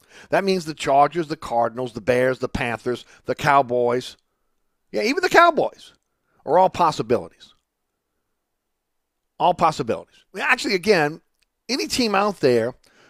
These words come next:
who really is not happy with their coach, no matter what the record,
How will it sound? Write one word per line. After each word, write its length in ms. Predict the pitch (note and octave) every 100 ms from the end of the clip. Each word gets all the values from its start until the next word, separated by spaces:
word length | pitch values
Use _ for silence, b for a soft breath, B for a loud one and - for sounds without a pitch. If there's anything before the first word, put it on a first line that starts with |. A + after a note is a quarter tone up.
| b
who 120 | F3+
really 260 | G3+ C4 G#3
is 140 | -
not 160 | G3+ E3
happy 320 | E3+ F3+ G3+
with 140 | D#3+
their 140 | C#3+ C3
coach, 520 | - D#3 G#3+ - -
no 80 | C#3
matter 220 | D#3 D3+
what 240 | A#2+ C3 -
the 120 | B2
record, 460 | A#2 - B3 C#4